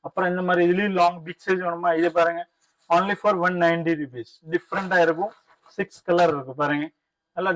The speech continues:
டிஃப்ரெண்ட், நல்லா பிரீமியம் ஐட்டம். அப்புறம் இந்த மாதிரி பாருங்க, மல்டி ரெயின்போ. இது வந்து ஃபோட்டோ ஷூட் இந்த மாதிரி எல்லாம் கேரளா ரன்னிங்ல இருக்கு. Only for one eighty rupees.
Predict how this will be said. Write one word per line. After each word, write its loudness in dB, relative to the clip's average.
டிஃப்ரெண்ட், -4
நல்லா -2
பிரீமியம் 0
ஐட்டம். -10
அப்புறம் 0
இந்த 0
மாதிரி 2
பாருங்க, 0
மல்டி 0
ரெயின்போ. 0
இது -4
வந்து -6
ஃபோட்டோ 2
ஷூட் -4
இந்த -2
மாதிரி 2
எல்லாம் -6
கேரளா 4
ரன்னிங்ல -4
இருக்கு. -10
Only -2
for 4
one 0
eighty 4
rupees. -4